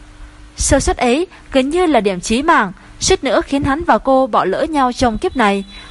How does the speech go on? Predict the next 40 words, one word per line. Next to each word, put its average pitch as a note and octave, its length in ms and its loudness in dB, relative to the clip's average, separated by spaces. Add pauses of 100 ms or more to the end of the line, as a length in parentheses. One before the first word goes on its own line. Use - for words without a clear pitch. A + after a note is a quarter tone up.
(140)
Cũng C#4 180 0
may, D4+ 240 4 (260)
mọi A#3+ 180 2
thứ B3 160 -2
hình D4 220 -2
như E4 180 0
đều A#3+ 180 2
được G3 180 0
định G3+ 160 -2
trước, G4 260 2 (280)
nên C#4 200 0
trở - 160 2
lại F#3 280 2
cuối B3 180 2
cùng A#3 240 0
sẽ C4+ 260 -2
trở A3+ 180 2
lại F#3+ 140 2
thôi. A#3 280 2 (3000)
Quyển A3+ 180 2
hai, B3 260 2 (100)
chương A#3 200 0
chín, A#3 300 -2 (580)
Thủ A#3 160 4
trưởng F#3 300 0
Giá G#3 180 2
Lâm. B3 200 2 (1200)
Lương D4 220 4
Tuấn D#4+ 200 -2
Đào A#3+ 240 4
đợi G3 160 0
ròng G3 200 -2
rã G#3+ 120 2
ở A#3 260 4
thị F#3+ 180 -4
trấn B3 220 0
A C#4 140 4
một G#3+ 200 -2
tuần G3 200 2
liền, G#3 260 2